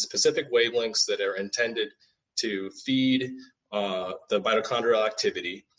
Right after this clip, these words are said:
And there's two ranges that have been proven to be the most effective. Uh, the first of which is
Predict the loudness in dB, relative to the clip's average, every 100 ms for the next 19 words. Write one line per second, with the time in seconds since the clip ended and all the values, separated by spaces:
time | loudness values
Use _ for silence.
0 | -20 _ -6 -4 -4 -2 0 2 2 2
1 | 2 0 0 -2 -2 -4 -4 -2 -2 -2
2 | -4 -4 -2 -2 -2 -2 -2 -2 -4 -10
3 | -12 _ _ _ _ -2 0 0 0 -4
4 | -6 -10 2 2 4 2 2 0